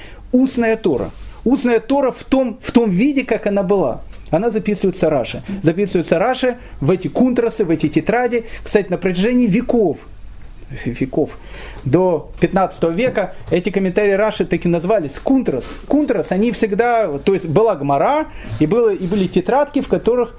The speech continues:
переписывались вот эти кунтрасы, переписывались комментарии Раши. Кстати, интересная вещь. Э, щас,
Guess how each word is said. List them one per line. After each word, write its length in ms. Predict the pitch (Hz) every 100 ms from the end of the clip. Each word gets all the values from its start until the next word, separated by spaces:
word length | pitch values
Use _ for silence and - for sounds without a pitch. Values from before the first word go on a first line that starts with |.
| -
переписывались 720 | 185 170 160 233 - 233 214 170
вот 160 | 147
эти 140 | 135 139
кунтрасы, 520 | 208 226 220 208 170
переписывались 540 | 143 139 175 175 165
комментарии 440 | - 131 143 143 135
Раши. 340 | 120 - - - - - - -
Кстати, 240 | 220 226
интересная 460 | 214 208 220 214 214
вещь. 220 | 175 - - - - -
Э, 440 | 135 139 139 127 - - 135 135
щас, 200 | 190